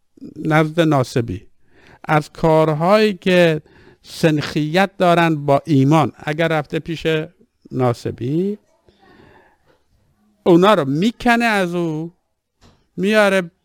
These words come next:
می‌ده دست مؤمن، صاحب اصلیش. بعد این شخص می‌پرسه که «یا ابن رسول الله، دلیلی هم بر این کارتون دارید؟ هر سخنتون دارید؟»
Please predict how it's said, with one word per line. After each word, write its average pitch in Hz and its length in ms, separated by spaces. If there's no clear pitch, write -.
می‌ده 185 220
دست 175 360
مؤمن، 123 380
صاحب 135 420
اصلیش. 113 640
بعد 220 340
این 220 140
شخص 214 300
می‌پرسه 202 420
که 185 380
«یا 143 140
ابن 147 180
رسول 139 400
الله، 139 480
دلیلی 151 460
هم 170 160
بر 143 140
این 165 160
کارتون 165 460
دارید؟ 180 400
هر 147 140
سخنتون 156 540
دارید؟» 170 420